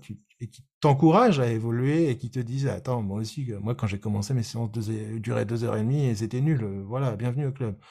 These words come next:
Si toi aussi, qui nous écoutes, tu vis ça, hein, moi aussi, je l'ai vécu, <laughs> comme plein de gens.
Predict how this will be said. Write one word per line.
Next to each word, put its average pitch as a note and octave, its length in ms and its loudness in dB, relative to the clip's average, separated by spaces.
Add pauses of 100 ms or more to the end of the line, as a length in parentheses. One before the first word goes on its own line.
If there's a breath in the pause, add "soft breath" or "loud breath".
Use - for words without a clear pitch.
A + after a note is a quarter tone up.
(100)
Si - 160 -12
toi F#3 140 8
aussi, D#3 360 4
qui A#2+ 140 0
nous A2 160 0
écoutes, C#3+ 340 2 (240 loud breath)
tu - 140 -8
vis A2 120 -6
ça, F#3+ 480 0
hein, G3+ 140 0 (160)
moi D#3 120 2
aussi, E3+ 200 0
je D#3+ 80 2
l'ai C3 160 0
vécu, A#2+ 320 -2
<laughs> - 160 -6
comme D3+ 180 0
plein D3+ 200 -2
de C#3 40 -2
gens. C3 180 -4